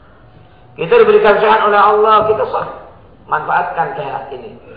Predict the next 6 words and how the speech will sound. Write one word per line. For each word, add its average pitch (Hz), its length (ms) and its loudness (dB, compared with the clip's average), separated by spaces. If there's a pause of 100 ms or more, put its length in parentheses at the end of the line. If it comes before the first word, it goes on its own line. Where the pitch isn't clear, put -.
(360)
untuk 110 480 -6
taat 113 400 -4
kepada 101 320 -8
Allah, - 320 -16
ibadah, 92 640 -8 (720)
ya, - 160 -20